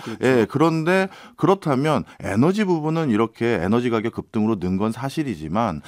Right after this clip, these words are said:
Speaker 1: 네.
Speaker 2: 수출 부분에 있어서 중국 경제가 지금, 어, 어려워지고 그러면 중국 경제가 갑자기 올 상반기부터 다시 좋아질 것이냐?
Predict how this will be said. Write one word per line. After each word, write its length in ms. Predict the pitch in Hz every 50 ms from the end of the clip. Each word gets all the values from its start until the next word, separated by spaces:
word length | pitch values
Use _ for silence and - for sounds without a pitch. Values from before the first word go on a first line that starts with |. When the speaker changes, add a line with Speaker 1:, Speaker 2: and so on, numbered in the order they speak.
| - 107
Speaker 1:
네. 60 | 98
Speaker 2:
수출 340 | 90 90 101 - - - 247
부분에 400 | 233 240 226 214 214 202 190 180 160
있어서 460 | 143 - 147 139 127 135 131 127 123
중국 540 | - - - 110 113 123 143 147 143 135 135
경제가 720 | - - 101 101 107 104 120 120 117 107 117 113 113 107 98
지금, 420 | - - 95 95 110 107 107 101 - - - - -
어, 340 | _ - 95 92 92 90 78 -
어려워지고 760 | - 101 107 123 127 123 117 92 92 82 85 90 85 78 - - - -
그러면 500 | - 208 208 196 190 190 180 170 156 113 -
중국 260 | - 143 156 190 180
경제가 280 | - 165 160 147 147 131
갑자기 500 | 113 - - - 117 113 120 113 98 65 - _ _ - 98 95 - _ _ _
올 200 | - 117 120 127
상반기부터 580 | 120 147 165 175 170 180 170 156 139 113 - 123
다시 260 | 110 - 92 87 98 -
좋아질 360 | - 110 113 131 123 120 113
것이냐? 500 | - - 104 - 98 92 101 107 87